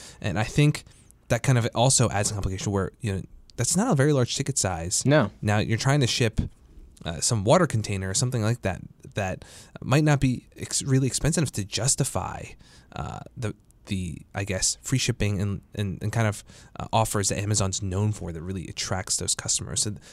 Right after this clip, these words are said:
Speaker 1: there's another added complexity. But at the same time, I think on the other side of that, you know, this isn't a company that's sh-, like, not thinking about their omni-channel strategy
Speaker 2: Mm-hmm.
Speaker 1: either. Um, they've launched buy online, pick up in store recently.
Speaker 2: Which is huge.
Speaker 1: Yeah, and which is, management spo-, was very excited about that.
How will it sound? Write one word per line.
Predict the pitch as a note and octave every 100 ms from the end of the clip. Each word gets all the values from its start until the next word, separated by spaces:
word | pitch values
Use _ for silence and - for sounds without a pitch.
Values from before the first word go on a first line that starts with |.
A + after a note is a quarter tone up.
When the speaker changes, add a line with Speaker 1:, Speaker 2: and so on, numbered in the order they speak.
| -
Speaker 1:
there's | D#3+ F#3+
another | E3 B2+ B2 A#2
added | - G#2+ G#2
complexity. | - G#2 G#2 - F2+ G2 - - -
But |
at | D#3+
the | G#3+
same | A3
time, | G3 F3
I | B2
think | C#3+ C3+ - -
on | A#2+
the | A#2
other | - G3+ A3+
side | G#2+ F#2
of | F2+
that, | F2+ F#2 - - -
you |
know, | A2
this | A2 C#3+ E3
isn't | E3 C#3+
a |
company | A#2 B2 G#2+
that's | G2+ -
sh-, | - -
like, | B2 F#2+ -
not | A2+ G#2 -
thinking | A#2+ A#2+ A2+ F#2+ F2 - -
about | G#2+ F2+ F#2+
their | F#2+
omni-channel | G#2 G2 F#2 - F#2+ F2+
strategy | - F#2 - - -
Speaker 2:
Mm-hmm. | A#2
Speaker 1:
either. | D#3 G#2 F#2 - - -
Um, | - F2 - -
they've | A#2+ B2
launched | B2 A#2 A2+ -
buy | A#2 B2+
online, | D3 C3 A2+
pick | - B2+
up | A2 -
in | G#2
store | G2+ - F2+ F2 G#2 -
recently. | - F#2 G2+ F#2 F#2+
Speaker 2:
Which | C3+
is | A#2 -
huge. | G2+ - - -
Speaker 1:
Yeah, | A#2+ C2+ -
and | C#3+
which | C3+ C3+
is, | A#2 -
management | C3 D3 C#3+ A#2+
spo-, | - C3 A#2
was | G#2
very | G#2 B2+ F#3
excited | D3+ C3 D#3
about | A#2 F#2+ F#2
that. | F#2+